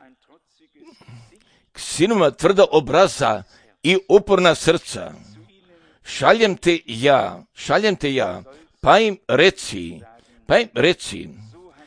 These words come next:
tako veli Gospod, tako veli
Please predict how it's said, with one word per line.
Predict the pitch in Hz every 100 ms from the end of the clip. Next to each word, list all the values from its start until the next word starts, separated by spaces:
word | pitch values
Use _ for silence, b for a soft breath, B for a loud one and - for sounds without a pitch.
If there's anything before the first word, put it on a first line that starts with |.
| b b _
tako | - 190 - 190 -
veli | 113 170 170 143 104
Gospod, | 143 160 - - 90 - _
tako | - 196 - 151
veli | 131 175